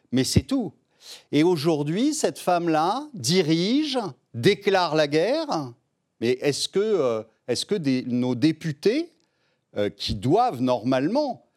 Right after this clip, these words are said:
euh, euh, déclarer la guerre, enfin engager la France dans une guerre,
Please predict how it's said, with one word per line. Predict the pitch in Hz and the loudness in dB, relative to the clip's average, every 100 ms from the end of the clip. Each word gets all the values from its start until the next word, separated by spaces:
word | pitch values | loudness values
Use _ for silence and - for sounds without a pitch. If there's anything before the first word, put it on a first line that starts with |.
| _ - | _ -4
euh, | 117 117 113 - | 0 2 0 0
euh, | 117 110 110 104 101 101 98 95 95 92 | 0 2 0 0 0 0 -2 -2 -4 -6
déclarer | 95 120 131 123 147 147 | -2 -2 0 0 2 2
la | 131 | 2
guerre, | 202 285 214 113 | 2 2 0 -2
enfin | - 104 110 | -2 -4 0
engager | 160 151 156 147 147 240 | 0 2 0 0 -2 0
la | 156 | 0
France | 117 - 180 160 | -2 -4 -2 -2
dans | 123 117 | -2 -4
une | 131 156 | -2 0
guerre, | 240 294 220 | 0 0 -2